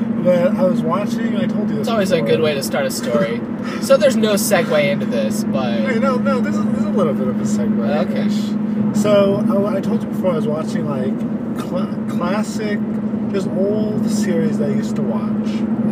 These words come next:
Speaker 2: Oh, yeah, on my,
Speaker 1: Yeah.
Speaker 2: on, uh,
Speaker 1: So,
Speaker 2: YouTube.
Speaker 1: I was watching a cool series. It wasn't, like, modern or anything. Or maybe it was modded, but super, super slightly.
Speaker 2: Yeah.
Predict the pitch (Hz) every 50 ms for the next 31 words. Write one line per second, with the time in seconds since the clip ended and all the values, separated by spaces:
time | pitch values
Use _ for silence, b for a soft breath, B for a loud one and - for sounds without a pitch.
0 | - - 220 - 226 240 214 214 - 202 208 214 214 - - - - 214 - -
1 | - 170 - - - - - - - - - - - - - 208 208 202 - 208
2 | 202 214 226 226 214 - 220 214 - 214 202 196 - 214 214 214 220 - - -
3 | - - - - - - - - - - - - - - - - - - - -
4 | - - - - 233 233 233 226 226 254 - - 240 226 202 - - - - -
5 | - - - - 160 - - - - - - - - - - - - - - -
6 | - - - - - - - - - - - 214 220 - 214 226 240 254 - -
7 | - - - - - 180 185 - - - - - - - - - - - - -
8 | 170 165 160 - - - - - - - - - - - - - - - - -
9 | - - - - - - - - - - - - - - - - - - - -
10 | - - - - - - -